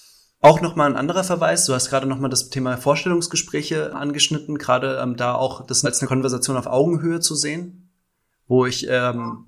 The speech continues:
eben gut anschließen kann. Da gibt's jetzt auch gerade drei Podcast-Folgen, die rausgekommen sind zum Thema Vorstellungsgespräch. Also wenn ihr die noch nicht gehört habt, auch noch mal da reinhören, weil da gibt's auch noch mal ganz spezifisch zu dieser Frage gute Hinweise. Also danke noch mal für den Querverweis.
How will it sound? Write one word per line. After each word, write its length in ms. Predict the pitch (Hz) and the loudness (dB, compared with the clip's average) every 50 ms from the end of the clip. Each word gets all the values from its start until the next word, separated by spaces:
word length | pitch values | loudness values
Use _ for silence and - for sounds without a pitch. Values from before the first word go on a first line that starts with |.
| _ _ | _ _
eben 220 | _ 131 131 127 127 | _ 0 2 2 2
gut 160 | - 143 135 | 0 -2 -2
anschließen 360 | 135 139 147 - 160 170 160 | -2 -2 -2 -2 -4 -6 -4
kann. 260 | - 156 151 156 156 - - - - _ | -4 -4 -4 -4 -8 -12 -18 -20 -16 _
Da 240 | - 135 131 143 143 | 0 2 4 4 2
gibt's 260 | - - 139 135 - | 0 -2 -2 -2 -2
jetzt 220 | - - 135 135 - | -2 -2 -4 -4 -2
auch 160 | - 131 131 | -2 -2 -2
gerade 300 | - - 131 131 135 127 | -2 -2 -2 -2 -2 -4
drei 280 | 131 - - 123 123 123 | -6 -4 -2 -2 -2 -2
Podcast-Folgen, 840 | 120 - 151 143 - - 147 143 - - - 139 131 135 135 135 127 | -4 -8 -10 -8 -6 -2 0 0 0 0 0 0 0 0 0 -2 -4
die 200 | 123 117 117 117 | -6 -6 -8 -2
rausgekommen 640 | 117 127 139 156 - - - - - 147 147 147 147 | 0 2 2 2 0 -6 -8 -6 -6 -4 -4 -4 -4
sind 200 | 139 143 139 135 | -4 -4 -2 -2
zum 140 | - 151 151 | -2 -4 -4
Thema 220 | - 147 143 131 | -2 -2 -2 -2
Vorstellungsgespräch. 840 | 131 - 135 135 135 - 143 135 135 - 135 - - - 135 123 123 | 0 -2 -2 -2 -2 -2 -2 -2 -2 -4 -4 -8 -4 -4 -4 -2 -2
Also 160 | 117 113 113 | -6 -6 -4
wenn 160 | 123 120 123 | -4 -4 -4
ihr 100 | 123 120 | -4 -4
die 120 | 120 135 | -2 -2
noch 160 | 143 139 135 139 | -2 -2 -2 -4
nicht 180 | 135 135 - | -6 -6 -4
gehört 280 | - 127 123 127 123 120 | -4 -4 -4 -4 -4 -6
habt, 140 | - 131 - | -8 -6 -6
auch 140 | - 117 | -6 -6
noch 140 | 127 123 - | -6 -6 -6
mal 100 | 131 120 | -6 0
da 140 | 110 123 131 | 2 2 2
reinhören, 540 | 131 131 127 127 120 120 131 131 131 131 131 - - - - - - - _ _ | 2 2 -2 -2 -4 -4 -4 -4 -4 -6 -8 -14 -18 -20 -20 -20 -20 -20 _ _
weil 120 | 120 120 | -2 2
da 100 | 120 127 | 2 2
gibt's 200 | 127 135 135 - | 0 0 -2 -2
auch 120 | 127 127 | -4 -2
noch 120 | 123 131 117 | -4 -4 -2
mal 100 | 127 127 | -4 2
ganz 220 | 120 135 135 135 | 2 4 2 2
spezifisch 500 | - - 131 - - 139 - 139 139 - | 0 -2 -4 -6 -6 -4 -4 -6 -6 -6
zu 100 | - 127 | -8 -10
dieser 240 | 123 127 123 131 120 | -8 -4 -2 -2 -2
Frage 400 | - - - 120 123 123 127 123 | -2 0 2 2 2 2 0 -4
gute 200 | 110 120 - 117 | -6 -6 -6 -6
Hinweise. 540 | 104 104 113 113 113 113 104 107 107 107 110 | -4 -4 -4 -4 -4 -4 -6 -6 -6 -8 -10
Also 140 | 110 107 104 | -10 -8 -6
danke 260 | 117 117 113 117 117 | -6 -4 -4 -4 -6
noch 160 | 120 110 - | -8 -8 -10
mal 100 | 120 113 | -10 -10
für 140 | - - 117 | -8 -8 -8
den 160 | 110 113 110 | -8 -8 -8
Querverweis. 1120 | - - 113 113 - 139 127 127 131 143 165 - - - _ - - - - - - - | -8 -8 -8 -4 -2 -2 -2 0 -2 -2 -2 -4 -6 -8 _ -20 -20 -20 -20 -20 -20 -20